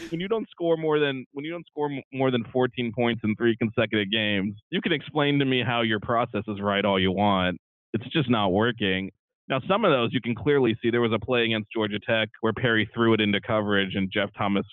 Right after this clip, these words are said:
couldn't make the catch. And then, you know, they show the replay and Brevin Jordan, they forgot to cover him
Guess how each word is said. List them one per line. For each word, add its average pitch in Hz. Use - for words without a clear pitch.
couldn't 107
make 101
the -
catch. 110
And 104
then, 98
you 127
know, 117
they 107
show 123
the 107
replay 101
and 104
Brevin 110
Jordan, 101
they 104
forgot 110
to 113
cover 101
him 90